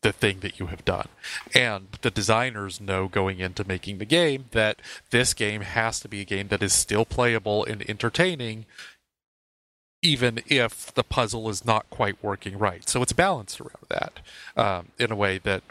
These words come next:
like, Panzer General is balanced around reloading if you didn't move your recon unit in exactly the right place.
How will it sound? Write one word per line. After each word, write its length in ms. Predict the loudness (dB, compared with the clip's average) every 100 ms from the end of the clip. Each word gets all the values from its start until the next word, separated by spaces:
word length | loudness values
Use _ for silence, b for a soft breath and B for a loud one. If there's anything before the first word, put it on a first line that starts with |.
| -6
like, 260 | -6 -6 -4
Panzer 340 | -2 -2 0
General 420 | 2 2 0 -2
is 120 | -2
balanced 480 | -2 -2 -2 -4 -4
around 320 | 0 0 0
reloading 640 | -4 0 2 2 2 -2 -2
if 180 | -4
you 80 | -4
didn't 400 | -2 -4 -6 -4
move 160 | -2 2
your 120 | 2
recon 420 | 2 2 2 0
unit 280 | -4 -10 -6
in 240 | -6 -4
exactly 480 | -2 -2 0 0 0
the 80 | 0
right 200 | 2 2
place. 420 | 0 0 -4 -8